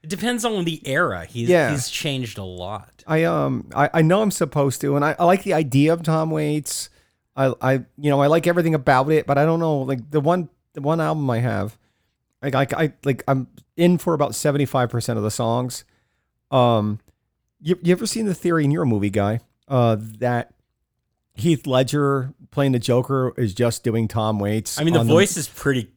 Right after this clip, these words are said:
Speaker 2: on, on
Speaker 1: close, yeah.
Speaker 2: on the Mike Douglas show in, like, nineteen seventy-one?
Speaker 1: Yeah.
Speaker 2: Apparently, he watched that over and over again.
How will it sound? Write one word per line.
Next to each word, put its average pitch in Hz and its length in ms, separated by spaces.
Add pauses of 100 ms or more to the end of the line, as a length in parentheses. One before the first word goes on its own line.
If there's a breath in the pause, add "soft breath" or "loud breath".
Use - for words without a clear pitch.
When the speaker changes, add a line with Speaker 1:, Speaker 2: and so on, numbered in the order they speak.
(100)
Speaker 2:
on, 143 120
on 143 60
Speaker 1:
close, 120 760
yeah. 110 300
Speaker 2:
on 156 240
the 160 60
Mike 143 320
Douglas 131 380
show 92 380
in, 101 140
like, 101 200
nineteen 110 440
seventy-one? 104 840 (140)
Speaker 1:
Yeah. 101 240 (160)
Speaker 2:
Apparently, 151 460
he 135 120
watched 120 320
that 113 220
over 117 340
and 98 80
over 98 280
again. 90 140